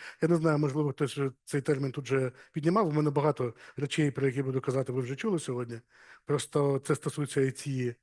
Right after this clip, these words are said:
дуже-дуже сильно. Тож, якщо ми кажемо про до-, довгострокове інвестування в сталий розвиток,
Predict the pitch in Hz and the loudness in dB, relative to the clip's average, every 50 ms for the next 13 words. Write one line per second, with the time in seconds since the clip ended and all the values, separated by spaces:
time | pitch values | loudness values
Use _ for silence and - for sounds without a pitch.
0 | _ - 135 127 127 117 110 - 110 101 - 95 87 - - _ _ _ _ _ | _ -6 -4 -4 -4 -6 -8 -12 -12 -14 -14 -16 -18 -20 -20 _ _ _ _ _
1 | _ - - - - - - 175 165 190 185 - 226 208 202 - 214 180 156 180 | _ -20 -20 -20 -12 -4 0 2 2 4 4 4 4 4 6 6 4 4 6 6
2 | 180 170 - - 175 170 165 160 160 156 151 143 135 160 160 147 165 147 143 151 | 4 4 4 4 4 6 8 8 8 6 4 2 2 0 2 2 2 0 0 -2
3 | - - 156 - 165 151 156 147 - - 165 175 170 156 127 - - 143 131 131 | -4 -4 -2 -2 0 0 0 -2 0 2 2 2 2 2 -2 -2 -4 -4 -2 -2
4 | 123 123 120 113 117 117 120 113 - | -4 -4 -6 -6 -6 -8 -8 -10 -10